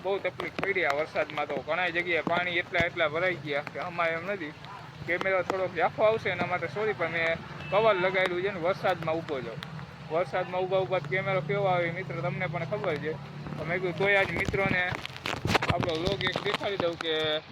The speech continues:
ફૂલ વરસાદ છે જામનગરમાં, સતત બે થી ત્રણ દિવસ થઈ ગયા. એવો ને એવો વરસાદ છે મિત્રો અહીંયા, જોઈ લ્યો તમે. સરસ મજાનું છે બધું. જોઈ લ્યો મિત્રો,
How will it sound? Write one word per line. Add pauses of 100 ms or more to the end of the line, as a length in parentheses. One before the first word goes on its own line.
(580)
ફૂલ
વરસાદ
છે
જામનગરમાં,
સતત (140)
બે
થી
ત્રણ
દિવસ
થઈ
ગયા. (460)
એવો
ને
એવો
વરસાદ
છે
મિત્રો
અહીંયા, (280)
જોઈ
લ્યો
તમે. (640)
સરસ
મજાનું
છે
બધું. (1900)
જોઈ
લ્યો
મિત્રો,